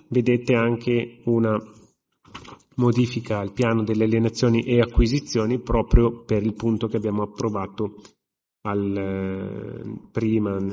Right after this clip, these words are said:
precedentemente nel corso dell'ordine del giorno, cioè l'acquisizione dei beni confiscati alla criminalità.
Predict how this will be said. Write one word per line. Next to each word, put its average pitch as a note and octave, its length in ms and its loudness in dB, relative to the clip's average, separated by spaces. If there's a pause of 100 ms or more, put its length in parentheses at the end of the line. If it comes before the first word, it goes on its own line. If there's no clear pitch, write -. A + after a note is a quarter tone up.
(180)
precedentemente A2 920 -2
nel G2+ 160 -4
corso A2 340 -2
dell'ordine G#2+ 540 2
del C#3+ 180 2
giorno, G#2 540 -2
cioè G2 420 -2 (1200)
l'acquisizione G#2 1120 0
dei A2 160 2
beni G#2 280 2
confiscati G2+ 1160 -6
alla G2 260 -4
criminalità. G2 840 -2